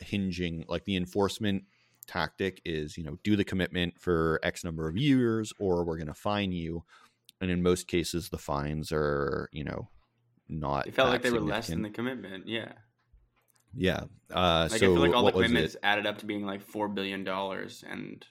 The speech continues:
Speaker 2: the fines were
Speaker 1: Yeah.
Speaker 2: the
Speaker 1: So
Speaker 2: same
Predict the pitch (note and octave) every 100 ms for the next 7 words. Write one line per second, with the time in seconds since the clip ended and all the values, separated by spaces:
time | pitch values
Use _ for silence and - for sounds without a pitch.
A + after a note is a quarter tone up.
0 | _ - - F#2+ G2 G2+ G#2 - - _
1 | _ _ _ _ _ _ E2+ F2+ _ -
2 | E2 - - G#2+